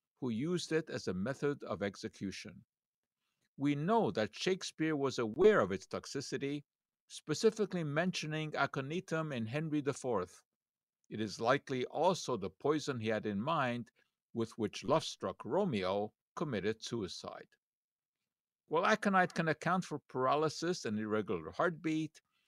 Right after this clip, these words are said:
there were a couple of problems with the poisoning theory. There was no way at the time to test blood or tissue samples for the tiny amounts of alkaloids that could have caused death.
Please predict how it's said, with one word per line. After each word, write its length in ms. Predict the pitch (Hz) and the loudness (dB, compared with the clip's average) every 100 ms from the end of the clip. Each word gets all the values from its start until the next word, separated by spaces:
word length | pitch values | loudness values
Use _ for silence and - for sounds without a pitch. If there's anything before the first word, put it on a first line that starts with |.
| _ _ | _ _
there 120 | 127 | 0
were 100 | 139 | 2
a 160 | 143 - | 0 -2
couple 300 | 220 - 202 | -6 0 -2
of 120 | - | -2
problems 840 | - 196 220 - - 180 - - - - | 0 4 4 2 -2 -2 -6 -10 -12 -6
with 140 | 143 | -2
the 100 | 135 | -2
poisoning 540 | - 131 120 - 107 | -2 0 0 -2 -4
theory. 540 | 98 - 110 87 80 - _ _ _ _ _ _ _ _ _ _ | -6 -6 -4 -4 -6 -14 _ _ _ _ _ _ _ _ _ _
There 100 | 127 | -2
was 240 | 127 117 131 | 0 0 0
no 220 | 165 233 | 2 4
way 340 | 202 190 180 | 4 4 4
at 140 | 165 143 | 2 0
the 100 | 147 | -4
time 440 | - 143 123 110 | -2 0 0 0
to 120 | 127 | -4
test 420 | 117 - 127 - 107 | -6 -6 -6 -8 -6
blood 300 | 120 147 151 | 0 0 0
or 140 | 117 | -8
tissue 340 | - 156 - | -4 -4 -4
samples 540 | 107 - 104 90 117 113 | -4 -4 -6 -4 -6 -4
for 140 | 104 | -6
the 100 | 95 | -6
tiny 360 | - 113 113 110 | -4 -4 -2 -2
amounts 360 | 95 101 110 | -2 -2 -4
of 100 | 92 | -4
alkaloids 600 | 95 131 - 98 101 107 | 0 -2 -2 -4 -4 -4
that 180 | - 98 | -6 -8
could 140 | - 98 | -6 -6
have 240 | 110 - | -6 -6
caused 400 | 92 92 95 - | -6 -6 -8 -6
death. 260 | 131 92 | -4 -2